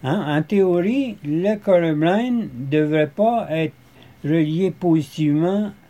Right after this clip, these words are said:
au multiculturalisme. Mais quand on s'est mis à regarder, euh, la corrélation entre des mesures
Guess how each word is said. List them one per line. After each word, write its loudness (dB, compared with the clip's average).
au 0
multiculturalisme. -4
Mais 0
quand -2
on 2
s'est 0
mis 2
à 4
regarder, 0
euh, -4
la 4
corrélation 4
entre 0
des 2
mesures 0